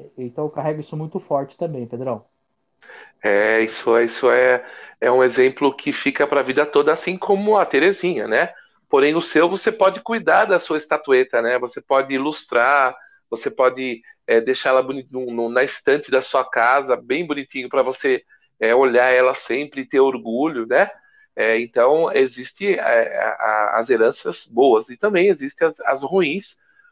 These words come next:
Speaker 2: porém, né, a gente tem que fazer alguma coisa em relação a elas. Você sabe,
Speaker 1: E é
Speaker 2: Elton,
Speaker 1: isso aí.
Speaker 2: que eu,
Speaker 1: Uhum.
Speaker 2: você sabe que eu tenho muitos empreendedores, né? Eu sou educador financeiro há muitos anos, então já passaram por, pelo consultório muitos empreendedores, desde pequeno, médios,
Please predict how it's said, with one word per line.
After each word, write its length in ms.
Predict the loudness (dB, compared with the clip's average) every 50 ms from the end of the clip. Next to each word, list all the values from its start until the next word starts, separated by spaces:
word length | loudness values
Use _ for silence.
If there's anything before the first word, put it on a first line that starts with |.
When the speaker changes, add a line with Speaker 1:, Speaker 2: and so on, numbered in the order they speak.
| _ _ _
Speaker 2:
porém, 500 | 2 4 4 4 4 0 -2 -4 -8 _ _ _ _ 0
né, 220 | 0 0 0 -2
a 80 | -6 -10
gente 220 | -10 -10 -12 _
tem 120 | -12 -14 -14
que 80 | -10
fazer 240 | -4 -2 -2 2 2
alguma 280 | 0 0 2 -2 -2 0
coisa 240 | 2 0 0 0 0
em 40 |
relação 400 | 0 0 0 0 0 -2 0 2
a 60 | 2 2
elas. 380 | 4 2 2 0 -4 -6 -18 _ -20 -20 -20 -20 -16
Você 140 | -10 -10 -8
sabe, 380 | -4 -2 -2 -2 0 2 2
Speaker 1:
E 0 |
é 40 | 2
Speaker 2:
Elton, 220 | 2 4 4 2 2
Speaker 1:
isso 160 | 2 0 -2
aí. 40 | 0
Speaker 2:
que 60 | 4
eu, 320 | 4 4 4 4 2 -2 -4 _
Speaker 1:
Uhum. 280 | -18 -18 -14 -12 -12 -12 -12 _ _
Speaker 2:
você 80 | -8 -4
sabe 260 | -4 -4 -4 -4 -4
que 100 | 0 0
eu 80 | -2 0
tenho 280 | 0 -2 -2 0 0
muitos 360 | -2 -2 -4 -2 -4 -2 -2
empreendedores, 840 | -2 -2 0 0 0 0 0 -2 -2 2 4 4 6 4 4 0 -4
né? 240 | -2 0 2 2 2
Eu 60 | 2
sou 220 | 0 0 2 2 2
educador 340 | 2 2 2 4 4 2
financeiro 400 | 2 2 0 -2 0 0 0 0
há 40 | 0
muitos 300 | 0 -2 -8 -10 -6 0
anos, 240 | 0 0 0 0 -4 -4
então 180 | -2 -2 0
já 100 | 2 0
passaram 480 | 0 0 -2 -2 -2 0 0 0 0 -2
por, 280 | -2 2 2 2 2 0 -4 -20 -20 -20 -16 _
pelo 180 | 0 2 2 2
consultório 400 | 2 0 -2 0 -2 -4 -4 -4
muitos 640 | -6 -6 -2 0 0 0 0 0 -4 -8 -8 -6 -4 -2
empreendedores, 960 | -2 -2 0 0 0 2 2 0 0 0 2 4 4 6 6 4 4 0 0
desde 260 | 0 0 0 -2 -6
pequeno, 420 | -12 -10 _ -2 0 0 0 -2
médios, 640 | -2 0 2 4 4 2 2 0 -4 -10 -12 -14